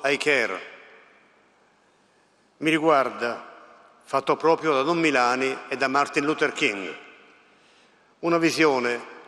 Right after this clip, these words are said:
che pone in primo piano la persona, l'integralità della sua vita, il suo pieno diritto a essere parte attiva della comunità. Per questo valorizza le relazioni tra le persone,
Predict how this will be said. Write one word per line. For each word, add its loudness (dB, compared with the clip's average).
che -2
pone 2
in 2
primo 2
piano 0
la 2
persona, 0
l'integralità 2
della 0
sua 0
vita, -2
il -8
suo 0
pieno 2
diritto -2
a -2
essere 0
parte -2
attiva 0
della 0
comunità. -2
Per 0
questo -2
valorizza 0
le 2
relazioni 2
tra 0
le -2
persone, 0